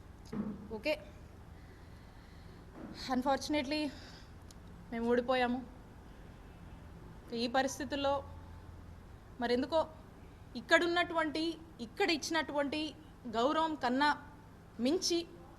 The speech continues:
గౌరవం కన్నా బెటర్గా అక్కడ గౌరవం వారికి దక్కుతుందనేటువంటి ఒక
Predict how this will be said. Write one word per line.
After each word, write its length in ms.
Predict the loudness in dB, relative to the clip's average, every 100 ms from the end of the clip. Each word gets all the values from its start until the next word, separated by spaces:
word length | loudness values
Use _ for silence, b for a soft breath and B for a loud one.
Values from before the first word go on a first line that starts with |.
| -4 4
గౌరవం 320 | 6 6 4 2
కన్నా 220 | 4 4 2 -8 -2
బెటర్గా 420 | 8 10 12 12 12 12 -12 -16 -16 -16 -18 -18 -18 -18 -2 -2
అక్కడ 240 | 10 12 12 8 -12 -16 -18 -18 -18 -18 -12 4
గౌరవం 340 | 8 10 8 2 -6 -14 -18 -18 -18 -18 -20 -18 -18 -6 10
వారికి 320 | 10 10 4 0
దక్కుతుందనేటువంటి 1040 | 0 0 -2 2 2 4 4 2 0 0 -2 -2 -4
ఒక 100 | 0